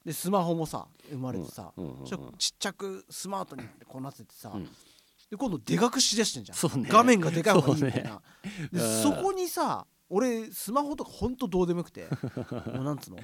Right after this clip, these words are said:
Speaker 2: 最近買い替えたけど、
Speaker 1: うん。
Speaker 2: まあ、ちょっと型落ちにね。
Speaker 1: うん。
Speaker 2: 俺、型落ちでいいぐらいなのよ。
Speaker 1: うん、はいはいはい。
Speaker 2: スマホとかほんと興味なくて、新しいのに。
Speaker 1: うん。はいはいはいはい。
Speaker 2: なんつうの？
Speaker 1: うん。
Speaker 2: そこに振り回されてるのっ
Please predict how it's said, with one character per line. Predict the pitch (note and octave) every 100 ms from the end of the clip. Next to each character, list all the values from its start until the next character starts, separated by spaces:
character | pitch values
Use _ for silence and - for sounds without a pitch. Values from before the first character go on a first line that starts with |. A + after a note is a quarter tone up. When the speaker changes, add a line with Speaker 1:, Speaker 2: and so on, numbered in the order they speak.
| - - -
Speaker 2:
最 | F#3+ G3
近 | G3
買 | E3 F3
い |
替 | E3 F#3
え | D#3+
た | G#2+
け |
ど、 | G2+ G2+ -
Speaker 1:
う |
ん。 | G2
Speaker 2:
ま |
あ、 | F2+
ち | F2
ょ |
っ |
と | D2+
型 | D3
落 | D3
ち | -
に | C#3+ D3
ね。 | F3+
Speaker 1:
う | -
ん。 | E3+ D#3 C#3
Speaker 2:
俺、 | B2+
型 | F#3 A#3
落 | G#3+
ち | F3
で | F#3
い |
い | E3+
ぐ |
ら | C#3
い | F#2+
な | B1+
の |
よ。 | A2+
Speaker 1:
う | G2 E2
ん、 |
は | F2
い |
は | D#2
い |
は | C2+ B1+ B1
い。 |
Speaker 2:
ス | B2
マ | B2
ホ | A2+
と | A#2
か | -
ほ | -
ん | F3
と | - F3+
興 | D#3 E3+
味 | B2+
な | G#2+
く |
て、 | -
新 | E2+ F#2+ D#2+
し | C#2+
い | C#2+
の | B1+
に。 |
Speaker 1:
う | A#1+
ん。 | - -
は | - E2
い |
は | C#2
い |
は | C#2+
い |
は | C#2+ - - - _ _ _ _ _ _ _ _ C3+
い。 |
Speaker 2:
な | D3+
ん |
つ | D3
う | -
の？ | - _ _ -
Speaker 1:
う |
ん。 | - -
Speaker 2:
そ | -
こ | - D#4+
に | D4+
振 | - C4
り | C#4
回 | C#4+ D4 C#4+
さ | C#4+ C#4
れ | G#3
て | -
る | -
の |
っ | D3+